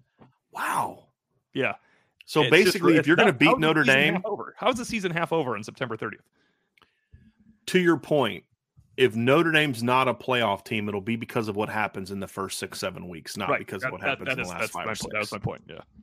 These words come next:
Speaker 1: Yeah. So if they can, and, and that's why getting out of that two back-to-back road games is so important. Going into U S C with zero to one losses, I, I
Speaker 2: Yes.
Speaker 1: like Notre Dame in that matchup. I do.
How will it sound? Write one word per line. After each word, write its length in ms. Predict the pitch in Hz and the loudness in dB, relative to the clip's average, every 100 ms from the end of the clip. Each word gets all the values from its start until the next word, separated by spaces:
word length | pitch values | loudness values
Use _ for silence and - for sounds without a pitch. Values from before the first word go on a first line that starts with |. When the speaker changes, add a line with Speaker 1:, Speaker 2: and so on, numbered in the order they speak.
| _ _ - | _ _ -14
Speaker 1:
Yeah. 180 | 80 65 _ _ _ _ _ _ | -14 -16 _ _ _ _ _ _
So 400 | - 107 90 - _ _ | -2 0 0 -4 _ _
if 180 | 113 110 | 0 4
they 160 | 131 160 | 6 6
can, 240 | 156 135 | 4 0
and, 160 | 131 123 | 0 0
and 100 | 135 | 4
that's 220 | 139 170 | 4 6
why 220 | 185 160 127 | 6 8 6
getting 400 | 107 135 147 120 | 4 2 4 4
out 200 | 127 127 | 2 2
of 100 | 110 | 2
that 260 | 113 - | 0 0
two 240 | - 139 131 | -4 -2 0
back-to-back 560 | 120 120 - 113 110 - | 2 0 0 -2 -2 -4
road 280 | 110 110 | -2 -2
games 400 | 101 101 98 92 | -2 -6 -6 -10
is 160 | - 95 | -10 -10
so 200 | - 113 | -6 -4
important. 540 | 101 - 104 69 - - _ _ _ _ _ _ _ - | -4 -6 -6 -6 -14 -20 _ _ _ _ _ _ _ 0
Going 280 | 117 139 143 | 4 4 4
into 160 | 131 | 0
U 220 | 120 120 123 | 0 2 4
S 160 | 110 | 2
C 240 | - 120 110 | 0 0 0
with 160 | 104 | -2
zero 300 | 101 104 131 | -6 -2 2
to 60 | 123 | 2
one 220 | 110 107 | 0 -2
losses, 800 | 98 104 104 95 90 98 - - - _ _ _ _ _ - | -2 -2 -2 -6 -10 -8 -8 -10 -14 _ _ _ _ _ -6
I, 100 | 104 | -4
I 180 | - 107 | -2 0
Speaker 2:
Yes. 60 | |
Speaker 1:
like 240 | 104 104 - | 0 0 -2
Notre 200 | 101 87 | -10 -8
Dame 160 | 85 | -10
in 40 | 82 | -12
that 120 | 78 | -14
matchup. 400 | 71 67 - - - - _ - | -16 -14 -16 -16 -20 -20 _ -14
I 120 | 92 | -12
do. 260 | 110 - | -12 -14